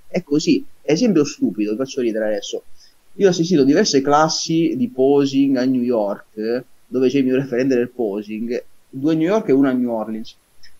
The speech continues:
E lì in classe ce n'erano trentasette di bikini, ok? Provenienti da tutti gli Stati Uniti. Allora, su trentasette ce n'erano cinque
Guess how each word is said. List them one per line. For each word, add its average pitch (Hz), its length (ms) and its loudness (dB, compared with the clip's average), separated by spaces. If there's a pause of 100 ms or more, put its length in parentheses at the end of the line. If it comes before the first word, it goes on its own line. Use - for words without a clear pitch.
(160)
E 240 100 4
lì 127 600 2 (160)
in 220 240 -4
classe 170 540 0
ce 175 100 -2
n'erano 147 300 -2
trentasette 139 800 -4
di 117 80 -6
bikini, 110 600 -8 (280)
ok? 117 360 -2 (480)
Provenienti 175 420 4
da 143 40 6
tutti 143 160 2
gli 127 60 6
Stati 117 240 0
Uniti. 110 520 2 (600)
Allora, 131 460 4
su 254 180 -4
trentasette 151 1120 0
ce 208 180 -2
n'erano 143 340 0
cinque 143 760 0